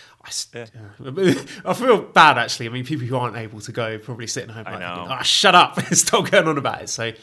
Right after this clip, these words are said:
Speaker 1: uh,
Speaker 2: And you
Speaker 1: maybe
Speaker 2: know what
Speaker 1: we
Speaker 2: else
Speaker 1: should
Speaker 2: I'm gonna
Speaker 1: have
Speaker 2: do?
Speaker 1: this-, yeah,
Speaker 2: I'm
Speaker 1: go
Speaker 2: gonna, I'm
Speaker 1: ahead.
Speaker 2: gonna, at the, at the Tokyo Dome, I'm gonna have a booth where everyone can smell my ball. <laughs> Just everyone can just walk up, get a good,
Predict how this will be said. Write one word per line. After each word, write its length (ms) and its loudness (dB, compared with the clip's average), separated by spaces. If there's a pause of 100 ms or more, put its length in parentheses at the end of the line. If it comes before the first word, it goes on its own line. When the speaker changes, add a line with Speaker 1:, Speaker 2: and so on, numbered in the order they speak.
(240)
Speaker 1:
uh, 280 0
Speaker 2:
And 40 2
you 40 10
Speaker 1:
maybe 140 6
Speaker 2:
know 80 8
what 60 6
Speaker 1:
we 40 8
Speaker 2:
else 100 4
Speaker 1:
should 60 -4
Speaker 2:
I'm 60 -6
gonna 80 -2
Speaker 1:
have 60 -4
Speaker 2:
do? 60 0
Speaker 1:
this-, 220 -4 (400)
yeah, 160 4
Speaker 2:
I'm 60 2
Speaker 1:
go 60 0
Speaker 2:
gonna, 120 2
I'm 100 0
Speaker 1:
ahead. 160 -2
Speaker 2:
gonna, 40 4
at 100 6
the, 80 -18 (140)
at 80 0
the 60 -12
Tokyo 340 2
Dome, 180 -4
I'm 60 -14
gonna 180 -8
have 120 -2
a 60 4
booth 380 -4
where 140 -12
everyone 260 -2
can 120 -12
smell 260 -6
my 120 -2
ball. 360 0
<laughs> 40 -8 (2250)
Just 180 -10
everyone 220 4
can 120 -10
just 120 -10
walk 300 2
up, 320 2
get 100 -8
a 20 -10
good, 220 -8